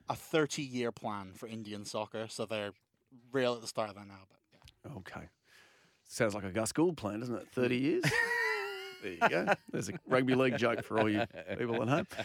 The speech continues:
Speaker 2: Uh, just a reminder, contributor of the day, they win a Signet Pow-, Boost Power Bank valued at forty-four ninety-five. Uh, double pass to Rodeo for Life on Saturday, twenty-fifth of March at Wynn Entertainment Sta-, uh, Centre in Wollongong. And a three-day double pass to the Newcastle Supercars event on March twelfth. You can catch all the Supercars action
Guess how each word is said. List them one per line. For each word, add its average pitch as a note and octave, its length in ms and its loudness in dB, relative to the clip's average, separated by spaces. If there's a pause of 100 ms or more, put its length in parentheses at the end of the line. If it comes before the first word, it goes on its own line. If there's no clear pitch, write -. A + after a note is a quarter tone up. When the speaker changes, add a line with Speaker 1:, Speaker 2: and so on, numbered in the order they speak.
(260)
Speaker 2:
Uh, C#3+ 220 10
just - 240 2
a - 20 8
reminder, C#3 220 8
contributor C3 320 2
of A#2 120 4
the A#2 80 6
day, A#2 120 6
they A2+ 100 6
win A2+ 140 4
a - 20 0
Signet A2 300 0
Pow-, A#2 180 2
Boost A2+ 240 2
Power A#2 220 6
Bank A2+ 260 4
valued G#2+ 240 4
at G2+ 80 -10
forty-four G2+ 400 -4
ninety-five. F#2 560 -4
Uh, F2+ 320 -2
double G2 240 -2
pass G2+ 280 0
to F#2+ 100 -8
Rodeo G2+ 400 0
for - 160 -6
Life G#2 260 0
on G2+ 80 -6
Saturday, C3 380 4
twenty-fifth A2+ 320 0
of A2 80 -2
March A2+ 200 2
at G#2 60 -2
Wynn A#2+ 180 2
Entertainment A#2+ 440 2
Sta-, B2 240 2 (100)
uh, B2+ 180 6
Centre C3+ 300 2
in A#2+ 220 2
Wollongong. C3 360 4 (380)
And G#2 220 4
a G#2 40 0
three-day G#2 360 0
double G2 220 -2
pass F#2+ 260 0
to - 80 -12
the F#2+ 60 -6
Newcastle F#2+ 420 -4
Supercars G2 480 -4
event F#2 340 -6
on F#2 220 0
March F#2+ 340 -2
twelfth. A2+ 400 2 (280)
You - 40 -8
can G#2 80 -4
catch G2+ 180 0
all A2+ 80 2
the G#2+ 60 -4
Supercars A2 420 2
action B2 380 2